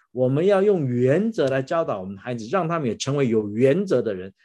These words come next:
那个神的话语就在这个事，在这个事情上是非常重要的关键。所以求主帮助我们，能够在这个末后的世代啊，千万，千万要帮助我们的孩子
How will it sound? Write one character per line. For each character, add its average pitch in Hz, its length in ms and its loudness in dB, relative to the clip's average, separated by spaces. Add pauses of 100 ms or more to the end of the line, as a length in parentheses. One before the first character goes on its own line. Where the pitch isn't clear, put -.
(140)
那 185 280 4
个 139 260 0
神 131 340 -4
的 151 120 0
话 139 240 -6
语 107 60 -6
就 139 420 -2
在 165 180 0
这 117 160 -6
个 135 100 0
事， 117 300 -8 (240)
在 165 180 2
这 165 160 -2
个 139 80 0
事 165 220 -6
情 113 140 -4
上 120 100 -4
是 113 160 -6
非 170 320 0
常 113 220 -6
重 123 160 -2
要 104 80 -6
的 98 80 -14
关 98 260 -8
键。 95 180 -12 (360)
所 214 120 2
以 226 80 0
求 208 380 2
主 240 160 0
帮 208 220 -2
助 208 100 -2
我 117 140 -2
们， 110 180 -8 (240)
能 127 300 -2
够 185 160 2
在 170 260 0
这 135 220 -2
个 156 100 -2
末 175 240 -4
后 160 140 -6
的 123 80 -4
世 139 160 -10
代 120 220 -4
啊， 87 180 -12 (320)
千 190 340 -4
万， 147 240 -2
千 160 240 -8
万 151 100 -8
要 139 140 -2
帮 151 320 -8
助 147 100 -4
我 113 60 -2
们 95 100 -6
的 92 60 -10
孩 101 160 -10
子 98 180 -12